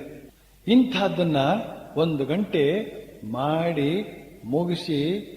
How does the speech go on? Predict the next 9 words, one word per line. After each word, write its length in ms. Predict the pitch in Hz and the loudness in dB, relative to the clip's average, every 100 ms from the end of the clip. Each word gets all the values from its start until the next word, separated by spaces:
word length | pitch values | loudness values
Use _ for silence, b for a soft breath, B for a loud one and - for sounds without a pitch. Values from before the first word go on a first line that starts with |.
| - - - | -20 -16 -2
ಕೋಣೆಗೆ 540 | 147 175 175 156 135 | 2 2 2 0 0
ಬಂದನೋ 280 | 165 202 202 | 0 2 2
ಇಲ್ವೋ, 460 | 185 165 139 117 160 | 2 2 0 -2 -6
ಮತ್ 260 | - - | -8 -4
ಕೆಮ್ಮು. 260 | 143 123 139 - - - - - _ _ _ _ - | -4 -4 -6 -14 -20 -20 -20 -20 _ _ _ _ 2
ಹೀಗೆ 540 | 220 233 180 143 180 247 - - - 147 | 4 6 8 8 6 4 2 -8 -6 0
ಆ 220 | 143 123 | 2 2
ದಿವ್ಯ 360 | 156 196 208 | 0 2 2
ಶಕ್ತಿಗಳು, 920 | - 175 - 185 151 139 180 226 220 | 0 -2 -2 0 2 4 6 4 0